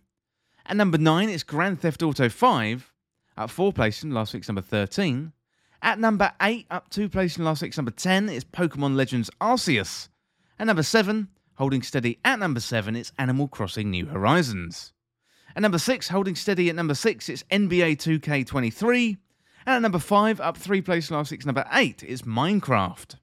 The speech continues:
At number four, up one place from last week's number five, it's Nintendo Switch Sports. And number three, holding steady, is Mario Kart eight Deluxe.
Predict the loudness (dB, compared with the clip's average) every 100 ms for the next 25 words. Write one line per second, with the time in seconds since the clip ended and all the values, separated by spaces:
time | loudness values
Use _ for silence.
0 | _ _ _ 0 2 2 2 0 2 4
1 | 4 4 0 2 2 2 0 0 0 -2
2 | -2 -4 -2 -2 2 4 4 0 -4 -4
3 | -4 0 0 0 0 -2 -6 0 4 4
4 | 2 -6 -12 -14 _ _ _ _ -2 0
5 | 0 0 0 2 2 0 0 -2 0 0
6 | 2 -4 -4 0 2 2 0 -2 -4 -2
7 | -4 -6 -8 0 0 0 -8 -16 -18